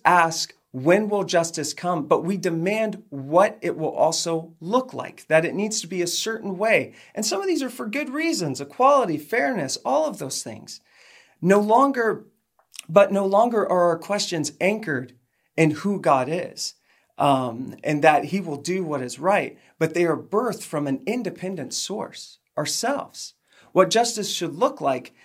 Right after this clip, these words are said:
is based on our experiences, our ideals, and strength. And at this point, we, we're not simply looking for his answers,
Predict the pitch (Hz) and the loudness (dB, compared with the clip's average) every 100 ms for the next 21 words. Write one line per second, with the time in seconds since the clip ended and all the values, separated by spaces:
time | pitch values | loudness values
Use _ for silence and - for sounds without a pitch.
0 | _ - 160 143 175 190 190 170 156 143 | _ 0 2 2 0 0 0 -2 -2 -4
1 | - - 233 247 160 135 113 110 - - | -6 -6 -6 -4 -6 -6 -12 -12 -12 -10
2 | - 143 143 135 202 233 135 107 - - | -2 0 0 -2 -6 -4 -6 -8 -14 -14
3 | 131 131 - - 226 135 - _ _ _ | -12 -8 -6 0 0 0 -8 _ _ _
4 | _ - 196 208 208 214 - 247 262 175 | _ 2 4 4 0 -4 -2 -2 0 -2
5 | 208 214 - 160 - _ _ _ _ 170 | -6 -8 -12 -18 -20 _ _ _ _ 0
6 | 156 170 214 254 - - 208 214 202 151 | 0 2 2 4 0 0 -4 -2 -4 -2
7 | 214 226 175 - 165 139 127 170 226 220 | -4 -2 -6 -2 -2 -2 -4 -2 -4 -6
8 | 131 123 | -8 -10